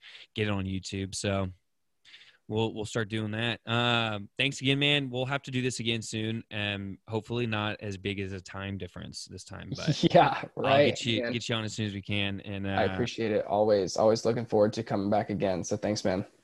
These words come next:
Speaker 1: Yeah, yeah, yeah. Thank you. And, uh, have a good rest of your day, man.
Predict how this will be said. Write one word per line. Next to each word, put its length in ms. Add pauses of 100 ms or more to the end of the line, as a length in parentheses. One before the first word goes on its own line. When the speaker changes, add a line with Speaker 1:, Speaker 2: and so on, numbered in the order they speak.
Speaker 1:
Yeah, 240
yeah, 320
yeah. 180
Thank 300
you. 140
And, 120
uh, 180
have 160
a 20
good 160
rest 160
of 120
your 100
day, 20
man. 200